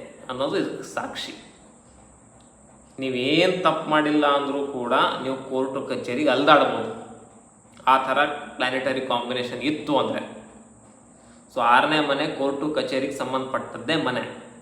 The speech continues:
ಶನಿ ಸಾಡೆ ಸಾತಿ ಅದರ ಅಕ್ಕಪಕ್ಕ ಮನೆಯಲ್ಲೇ ನಡೀತಾ ಇತ್ತು ಅಂದ್ರೆ ಖಂಡಿತವಾಗೂ ನಿಮ್ಮನ್ನ ಕೋರ್ಟು, ಪೊಲೀಸ್ ಸ್ಟೇಷನ್ ಮೆಟ್ಲು ಹತ್ತಿಸ್ಲೇಬೇಕು.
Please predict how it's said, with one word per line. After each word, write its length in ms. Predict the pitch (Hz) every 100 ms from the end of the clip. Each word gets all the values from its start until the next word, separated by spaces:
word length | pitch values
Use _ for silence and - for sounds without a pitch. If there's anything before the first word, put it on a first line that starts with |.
| -
ಶನಿ 220 | 120 135
ಸಾಡೆ 320 | 135 127 131
ಸಾತಿ 340 | 131 123 143 131
ಅದರ 260 | 117 127
ಅಕ್ಕಪಕ್ಕ 480 | 127 - 135 139 -
ಮನೆಯಲ್ಲೇ 400 | 131 123 127 135
ನಡೀತಾ 400 | 120 117 120 127
ಇತ್ತು 260 | 123 - 110
ಅಂದ್ರೆ 500 | 110 113 147 - - - - - - - -
ಖಂಡಿತವಾಗೂ 640 | - 143 156 160 151 147 160
ನಿಮ್ಮನ್ನ 340 | 151 147 151
ಕೋರ್ಟು, 720 | 151 - 143 151 151 156 156 156
ಪೊಲೀಸ್ 280 | 139 147
ಸ್ಟೇಷನ್ 400 | - 143 151 143
ಮೆಟ್ಲು 260 | 139 135 -
ಹತ್ತಿಸ್ಲೇಬೇಕು. 1040 | - - - - 143 170 - - - -